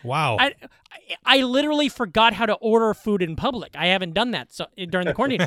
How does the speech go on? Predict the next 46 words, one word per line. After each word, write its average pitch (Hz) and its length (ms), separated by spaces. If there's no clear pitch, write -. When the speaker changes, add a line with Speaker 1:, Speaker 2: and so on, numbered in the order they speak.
Speaker 1:
<laughs> - 220
Speaker 2:
And 247 200
so, 277 140
like, 277 160
I 240 140
wasn't 285 340
looking 240 280
at 220 120
the 190 80
menu, 180 560
at 196 100
the 180 80
prices 180 500
or 240 60
anything. 285 360
And 233 200
so 269 240
I 233 80
was 262 80
just 269 180
like, 262 220
I, 208 140
I 208 100
go 196 120
outside 226 360
and 196 140
I'm 151 180
like, 156 160
"Okay, 320 300
it'll 208 140
be 226 100
five 254 240
minutes 285 240
or, 208 220
you 208 100
know, 160 200
ten 233 200
minutes." 247 220
Uh, 147 480
that - 80
was 403 100
sixty - 340
dollars 233 500
for 208 220
two 294 240
burgers, 254 480